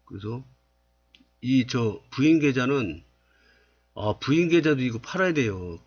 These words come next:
팔아서 중도금 대출 다 갚아버리고 아파트 잔금 다 치러버리고 그러려면 여기 찾아야 되는데 아직 시간이 있으니까 연말쯤에 하면 될 것 같습니다. 그러니까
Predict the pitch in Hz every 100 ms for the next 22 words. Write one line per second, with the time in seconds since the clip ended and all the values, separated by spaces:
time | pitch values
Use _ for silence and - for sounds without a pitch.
0 | - 131 127 113 - 120 127 131 120 113
1 | - 95 98 98 - 117 101 98 101 90
2 | 73 - _ 110 - 113 123 - 107 104
3 | 92 98 - - 135 110 101 80 - 98
4 | 90 98 98 78 _ _ - - - -
5 | - - - - 113 107 - 147 160 143
6 | 127 110 104 92 110 - 151 156 139 110
7 | 123 110 - 95 82 73 _ _ _ _
8 | _ _ _ _ - _ 92 117 143 139
9 | 135 120 110 120 107 101 92 92 - 95
10 | 85 85 101 87 85 80